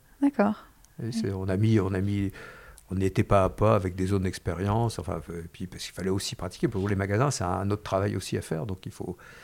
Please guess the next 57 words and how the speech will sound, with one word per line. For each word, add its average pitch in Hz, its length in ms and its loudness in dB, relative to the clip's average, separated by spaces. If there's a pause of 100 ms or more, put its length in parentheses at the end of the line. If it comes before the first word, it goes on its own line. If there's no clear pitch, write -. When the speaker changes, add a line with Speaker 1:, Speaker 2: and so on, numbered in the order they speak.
(180)
Speaker 1:
Mm. 240 100 4
Speaker 2:
vérifier 220 260 2
qu'ils - 160 -10
puissent, 123 240 -2
qu'on - 100 -4
puisse - 240 -10
accueillir 90 500 -2
les 92 100 -2
pièces 92 200 -4
dans 90 80 -4
les 90 120 -4
magasins, 87 260 -2
qu'il 113 80 -2
y 113 40 -4
a - 20 -4
de 90 40 -4
la 85 80 -6
place, 107 380 -6
euh, 92 160 -4
enfin 95 100 -6
bref. 87 180 -10 (240)
Speaker 1:
Mm. 220 220 2
Speaker 2:
Et 147 60 -4
quasiment 123 400 6
tous - 240 -4
le 120 80 6
font, 135 180 2
il 123 40 4
y - 20 4
a 95 40 2
que - 60 -6
les 107 60 4
tout 104 160 -6
petits - 180 -6
qui 107 100 2
ne 92 60 2
peuvent 90 160 -6
pas - 80 -6
le 92 60 -4
faire, 92 260 -6
qui - 80 -12
n'ont 98 60 -10
pas 90 120 -10
la 85 60 -4
place. - 320 -12 (200)
Speaker 1:
Oui. 220 200 2
Speaker 2:
C'est - 60 -10
purement 95 260 0
une 101 80 0
question, 92 440 -4
euh, 85 100 -6 (440)
Speaker 1:
C'est - 120 0
une 226 100 4
question 226 160 2
de 214 60 4
place. 208 160 2
Speaker 2:
technique, - 240 -4